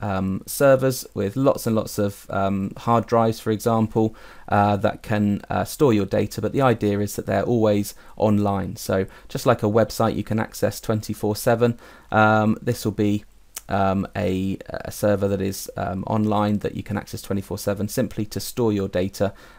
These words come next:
um, and therefore it is, um, well, in, in a way, highly portable. It doesn't matter where, uh, you go. As long as you can access the internet, you can access your files.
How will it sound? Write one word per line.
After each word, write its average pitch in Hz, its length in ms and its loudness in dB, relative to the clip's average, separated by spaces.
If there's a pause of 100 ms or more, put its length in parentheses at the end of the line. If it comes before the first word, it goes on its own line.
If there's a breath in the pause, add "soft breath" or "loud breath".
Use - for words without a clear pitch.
(140)
um, 98 600 2 (140)
and 107 160 2
therefore 123 680 2 (320 loud breath)
it 117 220 2
is, 117 460 2 (140)
um, 110 580 2
well, 101 220 0 (100)
in, - 260 -4
in 101 120 -2
a 95 60 0
way, 113 340 2
highly 113 340 0
portable. 123 480 0
It - 80 -4
doesn't 107 200 -6
matter 107 240 2
where, 113 500 2 (120)
uh, 107 260 0
you 107 160 0
go. 120 240 4
As 117 120 0
long 131 140 2
as 123 100 -2
you 120 80 -4
can 123 120 -2
access - 280 -6
the 117 140 -2
internet, 117 480 -2
you 110 100 -6
can 110 140 -4
access - 300 -8
your - 80 -6
files. - 500 -4